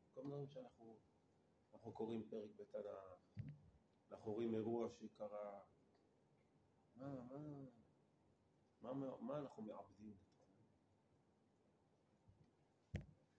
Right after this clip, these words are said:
זאת עבודה. זה לא עבודה בחוץ, זה עבודה, עיבוד. כך אומר האדמו"ר הזקן מחבד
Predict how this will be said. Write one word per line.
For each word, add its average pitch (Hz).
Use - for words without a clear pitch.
זאת 127
עבודה. 95
זה 104
לא 147
עבודה 107
בחוץ, -
זה 95
עבודה, 92
עיבוד. -
כך -
אומר 110
האדמו"ר 101
הזקן 110
מחבד 107